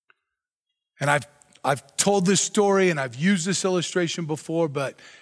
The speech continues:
uh, I was just thinking about it this week and I think it applies.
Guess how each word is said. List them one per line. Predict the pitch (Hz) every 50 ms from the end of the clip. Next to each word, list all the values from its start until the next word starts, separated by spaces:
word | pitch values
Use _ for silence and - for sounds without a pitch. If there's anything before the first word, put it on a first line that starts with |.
| _ _
uh, | - 135 139 127 127 131 127 117 - - _ _ _ _ _ _ _ _ _ _ _ _ _ _ _ -
I | - 151
was | 151 143
just | 170 180 - -
thinking | 220 202 196 185
about | 180 180 170 170
it | 156 127
this | 170 160 151 -
week | - 143 139 127 - -
and | 135
I | 127
think | 123 - 160 147 -
it | 156 139
applies. | 123 - - - 143 139 135 123 - - - - - -